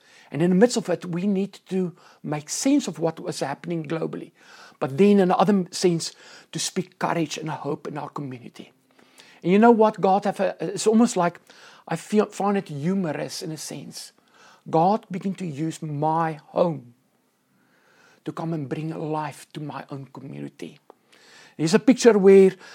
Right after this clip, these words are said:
a whole people sitting around a table. This is our, our dining table. This is the place where I've spent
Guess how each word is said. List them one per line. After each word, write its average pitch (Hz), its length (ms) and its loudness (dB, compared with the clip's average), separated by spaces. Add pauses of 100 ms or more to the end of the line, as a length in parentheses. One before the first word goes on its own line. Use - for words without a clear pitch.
(140)
a 151 80 0
whole 208 160 8
people 214 320 4
sitting 214 360 0
around 180 400 2
a 180 60 0
table. 175 500 0 (120)
This 185 260 -2
is 190 180 -6
our, 190 320 4 (480)
our 175 120 4
dining 185 440 4
table. 165 420 -8 (500)
This 214 380 6
is 202 200 0
the 185 100 2
place - 640 -6 (160)
where 185 280 -2
I've 208 180 0
spent 175 460 -4